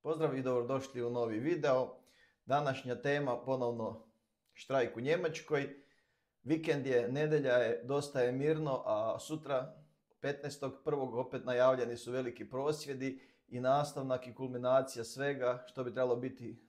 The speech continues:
što bi se trebalo govoriti u Berlinu. Pa tako imamo jedan zanimljiv članak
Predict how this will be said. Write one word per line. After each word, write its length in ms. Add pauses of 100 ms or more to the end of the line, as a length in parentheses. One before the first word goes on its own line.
što 100
bi 80
se 60
trebalo 200
govoriti 260
u 40
Berlinu. 600 (420)
Pa 140
tako 200
imamo 200
jedan 300
zanimljiv 420
članak 720